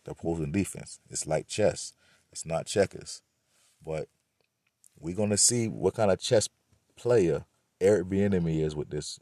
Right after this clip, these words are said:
new Redskins Commanders. So, only thing is, I think they should have got, if they could have,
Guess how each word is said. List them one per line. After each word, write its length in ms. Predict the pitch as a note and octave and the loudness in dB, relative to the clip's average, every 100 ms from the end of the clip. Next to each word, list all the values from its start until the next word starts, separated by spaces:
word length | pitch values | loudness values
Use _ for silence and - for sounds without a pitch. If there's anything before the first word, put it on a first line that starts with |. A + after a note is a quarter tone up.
| _ | _
new 440 | C#2+ F2 G#2+ G#2+ A2 _ _ _ | -6 -2 -2 -2 -8 _ _ _
Redskins 520 | D#2+ F#2+ - F#2+ F#2 | 4 4 4 -6 -8
Commanders. 500 | - E2 E2 D#2 D#2 | -6 -4 -2 -2 0
So, 220 | E2 D2+ - - _ _ - | 2 0 -2 -20 _ _ -4
only 260 | - C3 B2 | 2 4 2
thing 280 | A#2+ A2 G#2 | 2 4 4
is, 260 | F#2+ F2 | 4 2
I 80 | F2 | -2
think 240 | - F2+ | 0 0
they 80 | E2+ | 0
should 200 | - E2+ | -2 -4
have 80 | D2 | 0
got, 260 | F2 - - - - _ _ _ _ _ _ _ _ _ _ - | 4 4 4 -12 -20 _ _ _ _ _ _ _ _ _ _ -10
if 180 | F2+ - | -10 -4
they 120 | F#2 | -6
could 260 | - A#2+ E2+ | 2 4 6
have, 380 | D#2 D2+ - | 6 2 -8